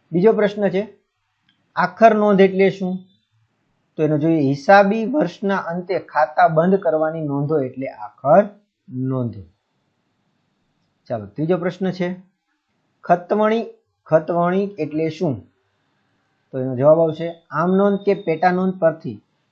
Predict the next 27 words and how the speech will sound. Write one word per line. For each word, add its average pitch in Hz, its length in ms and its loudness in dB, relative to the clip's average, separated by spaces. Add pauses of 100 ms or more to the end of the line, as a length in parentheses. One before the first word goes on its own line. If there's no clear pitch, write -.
(100)
નામાના 180 760 0
નિયમો 180 480 -2
પ્રમાણે 160 460 -4 (460)
જે 147 120 2
તે 170 220 2
વ્યવહારની 175 560 0
ખાતાવાહીની 165 880 -2
અસર 139 320 -10
થતી 143 440 -6
હોય 117 120 -10 (600)
તે 190 140 4
ખાતામાં 170 600 -2
તેની 160 220 -4
ઉધાર 156 460 2
બાજુ 143 460 -2
કે 156 120 -6
જમા 127 340 -4
બાજુએ 143 380 -2
નોંધવાની 131 460 -6
પદ્ધતિને 127 600 -10
શું 156 260 -20
કહેવાય? 127 280 -6 (280)
ખતવણી 135 520 -8
કહે 127 440 0 (480)
છે. - 260 -20 (920)
ચોથો 165 280 -2
પ્રશ્ન, 190 380 -4